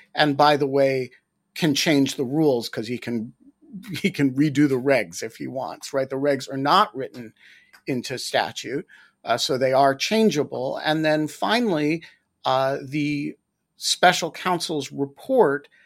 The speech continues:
is supposed to be a report only on decisions to prosecute or not prosecute and is made privately to the Attorney General.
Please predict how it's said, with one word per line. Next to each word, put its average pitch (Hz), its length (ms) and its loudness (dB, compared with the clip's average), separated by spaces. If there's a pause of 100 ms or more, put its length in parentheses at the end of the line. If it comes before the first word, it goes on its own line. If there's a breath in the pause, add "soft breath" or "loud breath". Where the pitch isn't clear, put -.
(140 soft breath)
is 160 180 -4
supposed 185 440 -4
to 202 80 -4
be 165 140 -2
a 160 60 2
report 156 640 -2
only 220 440 2
on 165 280 -2
decisions 170 720 -6
to - 100 -12
prosecute 190 840 -4
or 143 180 -4
not 143 360 -4
prosecute 131 720 -6 (340 soft breath)
and 147 160 0
is 143 160 -2
made 147 340 2
privately 160 760 4
to 143 180 -12
the 135 140 -8
Attorney 135 420 -6
General. 127 640 0